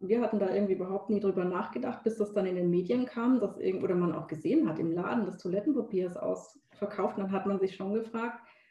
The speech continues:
ja, soll ich denn jetzt auch versuchen, welches zu kaufen, obwohl der Schrank noch voll ist?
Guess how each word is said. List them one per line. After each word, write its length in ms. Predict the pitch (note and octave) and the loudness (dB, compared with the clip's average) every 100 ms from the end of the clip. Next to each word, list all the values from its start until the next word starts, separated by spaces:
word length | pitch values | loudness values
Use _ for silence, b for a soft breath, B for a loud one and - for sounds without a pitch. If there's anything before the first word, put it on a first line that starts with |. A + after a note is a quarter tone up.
| b _ | b _
ja, 200 | F#3 E3+ | -4 -2
soll 220 | F3 F3+ | 0 0
ich 120 | F3+ | -2
denn 160 | F#3+ F#3 | -4 -6
jetzt 160 | F3+ - | -6 -2
auch 260 | B3 B3+ - - | -2 -2 -10 -10
versuchen, 500 | - F3 F#3 F3 F3+ | -4 -2 -2 -2 -2
welches 360 | C3 - D#3+ - | -4 -6 -10 -12
zu 120 | F3 | -14
kaufen, 400 | - D#3+ D#3 - | -4 -2 -2 -4
obwohl 280 | E3+ F3 F3 | -4 0 2
der 100 | F3 | 2
Schrank 320 | F3 G3 G#3 | -2 -4 -2
noch 160 | E3+ E3+ | -4 -8
voll 220 | - - | -8 -6
ist? 220 | - - | -6 -10